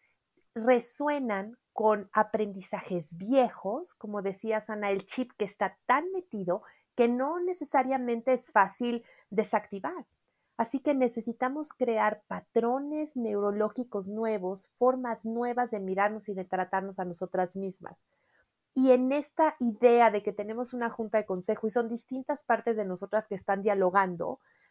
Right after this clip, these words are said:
yo siento que es como un recurso un poco hasta lúdico para decir, "Ay, ya siéntese, señora, pase usted a juzgar a otra persona, al siguiente evento". <laughs>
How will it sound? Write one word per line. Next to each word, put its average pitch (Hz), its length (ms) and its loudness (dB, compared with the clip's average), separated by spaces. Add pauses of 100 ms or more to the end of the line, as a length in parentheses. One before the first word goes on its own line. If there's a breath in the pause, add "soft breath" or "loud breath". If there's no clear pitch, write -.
(140)
yo 285 100 0
siento 302 320 0
que 285 100 -2
es 262 120 -6
como 247 280 -2
un 247 220 -2
recurso 262 720 0
un 240 160 -2
poco 233 300 2
hasta 240 260 4
lúdico 214 920 2 (460)
para 240 280 10
decir, 233 340 2
"Ay, 277 200 6 (160)
ya 285 160 6
siéntese, 190 460 -4
señora, 170 440 -2 (340)
pase 277 240 8
usted 247 220 6
a 226 60 8
juzgar 220 480 6
a 190 100 12
otra 277 300 12
persona, 196 380 4 (140)
al 311 160 12
siguiente 277 520 6
evento". 208 420 4 (460)
<laughs> 320 1300 4